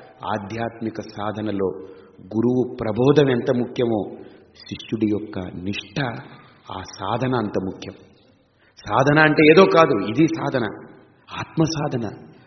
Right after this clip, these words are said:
ఆధ్యాత్మిక సాధన. ఆత్మానం అధికృత్య యో వర్తతే.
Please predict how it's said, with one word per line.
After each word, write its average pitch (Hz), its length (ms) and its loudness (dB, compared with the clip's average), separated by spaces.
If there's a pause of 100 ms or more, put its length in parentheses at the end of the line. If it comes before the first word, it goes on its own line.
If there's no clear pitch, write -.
(160)
ఆధ్యాత్మిక 160 580 -2
సాధన. 127 460 -2 (300)
ఆత్మానం 156 600 4
అధికృత్య 190 680 4
యో 165 100 6
వర్తతే. 143 840 0